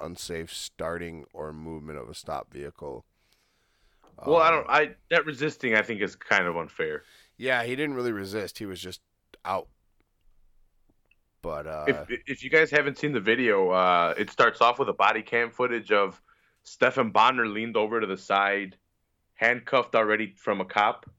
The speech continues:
Speaker 2: and, like, literally, like, passed out. Like, passed out. And then the cop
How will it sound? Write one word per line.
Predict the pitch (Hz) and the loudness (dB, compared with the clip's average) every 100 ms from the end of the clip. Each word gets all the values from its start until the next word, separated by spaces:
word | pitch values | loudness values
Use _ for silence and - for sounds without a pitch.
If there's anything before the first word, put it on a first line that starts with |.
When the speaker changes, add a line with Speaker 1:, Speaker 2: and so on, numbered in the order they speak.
| - | -6
Speaker 2:
and, | 104 | -2
like, | 98 95 104 | 0 0 2
literally, | 113 135 123 110 101 | 2 4 2 2 2
like, | 90 87 - - _ _ _ _ _ _ _ _ _ _ | 2 0 -4 -20 _ _ _ _ _ _ _ _ _ _
passed | - 127 98 - | 0 2 2 2
out. | 90 71 _ _ _ _ _ _ _ _ 95 | 2 0 _ _ _ _ _ _ _ _ -8
Like, | 85 - | -8 -2
passed | 104 92 98 | -2 0 0
out. | 87 - | 0 0
And | 92 | -4
then | 95 | -4
the | |
cop | 95 110 110 - | 0 2 2 -2